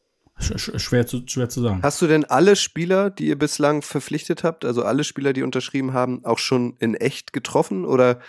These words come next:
Speaker 2: sind da jetzt auch,
Speaker 1: Echt?
Speaker 2: äh, Verträge dabei, die hast du unterschrieben und kennst die gar nicht?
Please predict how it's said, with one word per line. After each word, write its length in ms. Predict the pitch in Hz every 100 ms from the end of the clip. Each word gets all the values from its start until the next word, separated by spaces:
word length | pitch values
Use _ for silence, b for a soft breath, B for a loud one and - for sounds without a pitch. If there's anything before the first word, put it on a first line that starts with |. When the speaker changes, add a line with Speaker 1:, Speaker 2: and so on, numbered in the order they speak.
| B B B _
Speaker 2:
sind 200 | - 123
da 80 | 113
jetzt 180 | 113 -
auch, 220 | 117 117
Speaker 1:
Echt? 80 | 113
Speaker 2:
äh, 80 | 101
Verträge 420 | - 117 - 120
dabei, 300 | 117 113 113
die 100 | 113
hast 160 | 113 -
du 40 | 113
unterschrieben 720 | 107 - - 113 113 110 _ _ _ _ _
und 160 | 117 104
kennst 240 | 104 95
die 80 | 92
gar 160 | 92
nicht? 240 | 90 90